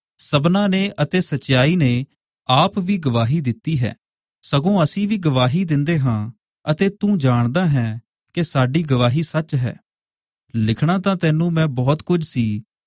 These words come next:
ਪਰ ਮੈਂ ਨਹੀਂ ਚਾਹੁੰਦਾ ਕਿ ਸਿਆਹੀ ਅਤੇ ਕਲਮ ਨਾਲ ਤੈਨੂੰ ਲਿਖਾਂ, ਪਰ ਮੈਨੂੰ ਆਸ ਹੈ ਕਿ ਤੈਨੂੰ ਜਲਦੀ ਮਿਲਾਂ। ਫਿਰ ਅਸੀਂ ਆਹਮਣੇ ਸਾਹਮਣੇ ਗੱਲਾਂ ਕਰਾਂਗੇ। ਤੈਨੂੰ ਸ਼ਾਂਤੀ ਪ੍ਰਾਪਤ ਹੋਵੇ। ਸਾਡੇ ਮਿੱਤਰ ਤੇਰੀ ਸੁੱਖ ਸਾਂਦ ਪੁੱਛਦੇ ਹਨ।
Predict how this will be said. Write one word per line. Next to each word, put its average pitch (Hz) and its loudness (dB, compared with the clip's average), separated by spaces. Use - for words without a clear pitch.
ਪਰ 151 4
ਮੈਂ 147 2
ਨਹੀਂ 139 0
ਚਾਹੁੰਦਾ 139 0
ਕਿ 160 0
ਸਿਆਹੀ 135 0
ਅਤੇ 160 -2
ਕਲਮ 147 0
ਨਾਲ 160 2
ਤੈਨੂੰ 139 2
ਲਿਖਾਂ, 123 0
ਪਰ 151 4
ਮੈਨੂੰ 143 2
ਆਸ 127 0
ਹੈ 117 0
ਕਿ 156 2
ਤੈਨੂੰ 151 0
ਜਲਦੀ 123 2
ਮਿਲਾਂ। 120 2
ਫਿਰ 202 2
ਅਸੀਂ 185 -2
ਆਹਮਣੇ 165 2
ਸਾਹਮਣੇ 160 0
ਗੱਲਾਂ 127 2
ਕਰਾਂਗੇ। 127 0
ਤੈਨੂੰ 156 2
ਸ਼ਾਂਤੀ 120 0
ਪ੍ਰਾਪਤ 143 -2
ਹੋਵੇ। 110 -2
ਸਾਡੇ 131 2
ਮਿੱਤਰ 165 0
ਤੇਰੀ 165 0
ਸੁੱਖ - -4
ਸਾਂਦ 156 0
ਪੁੱਛਦੇ 156 -2
ਹਨ। 107 0